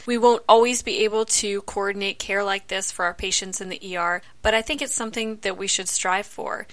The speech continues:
As a system, we can work towards providing better care through things like incorporating palliative care consults into our emergency department where that's a possibility. And for other patients, it might mean having a palliative care consult when they're an inpatient,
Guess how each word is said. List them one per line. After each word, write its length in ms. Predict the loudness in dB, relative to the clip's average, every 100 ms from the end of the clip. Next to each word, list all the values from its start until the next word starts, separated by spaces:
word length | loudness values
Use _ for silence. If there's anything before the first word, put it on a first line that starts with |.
| -18 -4
As 180 | -2 0
a 80 | 0
system, 640 | 2 2 2 0 -2 -4
we 120 | -8
can 240 | -6 -8 -4
work 220 | -4 -2
towards 400 | -6 -4 -4 -4
providing 460 | -6 0 0 0 -4
better 240 | -4 -4
care 400 | -8 -8 -6 -4
through 400 | -6 -4 -2 -2
things 420 | -2 -4 -2 -4
like 260 | -2 -4 -6
incorporating 680 | -10 -6 -4 -4 -6 -6 -8
palliative 460 | -6 -4 -4 -10 -12
care 220 | -10 -10
consults 640 | -8 -4 -2 -2 -4 -6 -10 -14 -18 -12
into 400 | -8 -6 -4 0
our 200 | 0 0
emergency 600 | -4 -8 -8 -6 -6 -6
department 640 | -8 -4 -4 -4 -10 -10 -14 -12
where 420 | -8 -6 -4 -6 -8 -6
that's 240 | -4 -4
a 40 |
possibility. 720 | -8 -8 -8 -8 -8 -8 -12 -16 -18 -18 0
And 180 | 0 4
for 120 | 4
other 180 | 4 0
patients, 420 | 0 0 0 -2
it 120 | -2
might 260 | -2 -2 -4
mean 380 | -6 -6 -8 -12 -18 0
having 340 | 2 2 -2
a 60 | -4
palliative 460 | -4 -4 -6 -8
care 180 | -6 -6
consult 560 | -4 -4 -2 -2 -4 -8
when 140 | -8
they're 140 | -6
an 80 | -8
inpatient, 760 | -8 -8 -6 -2 -2 -2 -6